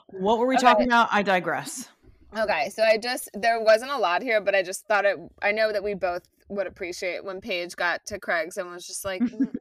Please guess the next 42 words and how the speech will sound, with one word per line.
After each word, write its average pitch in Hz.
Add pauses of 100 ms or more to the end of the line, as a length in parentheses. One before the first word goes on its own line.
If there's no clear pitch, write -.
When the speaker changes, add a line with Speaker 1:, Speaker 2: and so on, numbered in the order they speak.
(100)
Speaker 2:
okay, 190
can 220
you 254
just," 339 (160)
I 208
put, -
like, 202
she 240
dropped 190
her 208
bag 180
and 190
she -
was 208
like, 214
"Yeah, 202
can 240
you 277
bring 480 (100)
that 370
upstairs?" 185 (540)
And 208
then 202 (220)
she 220
goes 208
in 226
her 214
room, 196
she 208
has 190
snacks 196
in 240
the 247
drawer, 170
loves 185
her 294
own 220
space. 180
I -
was 214
like, 214 (140)
"This 226